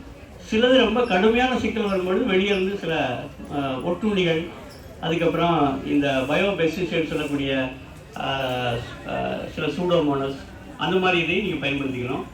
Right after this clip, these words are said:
அது கடைகளில் கிடைக்கும், நீங்க அரசு நிறுவனம் கிடைக்கும், இப்ப ஆன்லைன்ல கூட கிடைக்குது, அதை வாங்கி நீங்க பயன்படுத்திக்கலாம். அதுக்கு முட்டைகள், ஏன்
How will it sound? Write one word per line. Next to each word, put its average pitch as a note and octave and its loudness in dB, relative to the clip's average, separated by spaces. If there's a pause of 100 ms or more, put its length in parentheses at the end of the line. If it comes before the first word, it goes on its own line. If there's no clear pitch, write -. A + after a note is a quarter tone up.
(380)
அது G#3+ 2
கடைகளில் G#3+ 4
கிடைக்கும், E3+ -2
நீங்க C3 0
அரசு E3 -2
நிறுவனம் C3+ -2
கிடைக்கும், D#3 -8
இப்ப F3+ 0
ஆன்லைன்ல F3 0
கூட D#3+ -4
கிடைக்குது, B2+ -6 (160)
அதை E3+ 0
வாங்கி F#3 0
நீங்க D#3+ 0
பயன்படுத்திக்கலாம். C3 2 (480)
அதுக்கு E3+ -2
முட்டைகள், F#3 4
ஏன் F#3+ 6